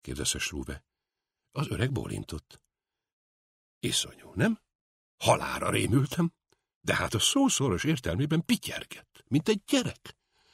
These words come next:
és egy árva szót sem bír kinyögni.” „Na tessék”, filozofált Struve úr, „lám, ha ezelőtt húsz évvel próbálkozik meg a szökéssel, a kedves nejem,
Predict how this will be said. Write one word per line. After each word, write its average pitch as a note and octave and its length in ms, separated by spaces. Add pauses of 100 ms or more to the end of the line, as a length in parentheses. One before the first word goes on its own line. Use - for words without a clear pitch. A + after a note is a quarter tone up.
(100)
és G2 160
egy E3 200
árva A#3 440
szót G3+ 300
sem D#3 340
bír F3 220
kinyögni.” - 600 (1400)
„Na G2+ 280
tessék”, F2+ 640 (440)
filozofált F#2+ 560
Struve G2 380
úr, G#2 220 (280)
„lám, F#2+ 560
ha - 160
ezelőtt F3+ 420
húsz C4 420
évvel A2+ 420
próbálkozik A#2+ 680
meg D#3 160
a D3 60
szökéssel, F#3 840
a - 200
kedves F3+ 400
nejem, B2+ 340